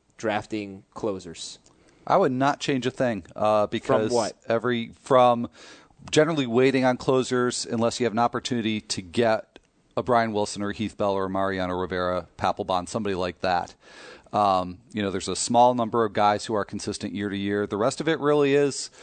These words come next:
Speaker 2: a risk. And while we had guys like Axford and, uh, somebody we talked about yesterday, J J Putz, you know, we thought that they were nice sleepers.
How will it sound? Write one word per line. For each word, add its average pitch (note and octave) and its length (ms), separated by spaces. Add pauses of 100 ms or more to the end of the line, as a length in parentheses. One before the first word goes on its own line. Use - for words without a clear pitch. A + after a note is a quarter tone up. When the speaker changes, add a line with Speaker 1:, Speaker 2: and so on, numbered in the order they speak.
(260)
Speaker 2:
a - 80
risk. B2 520
And A#2 160
while A2+ 160
we A2+ 100
had A#2 240
guys A#2 240
like G#2+ 80
Axford A#2 680
and, F#2 340
uh, G2+ 300
somebody G#2 240
we G#2 40
talked G#2 240
about G2+ 220
yesterday, G2+ 500
J F#2 140
J F#2 140
Putz, - 400
you A2 80
know, F#2+ 100
we G2 80
thought G2 320
that F#2 60
they G#2+ 100
were G2+ 80
nice F#2+ 220
sleepers. A#2+ 640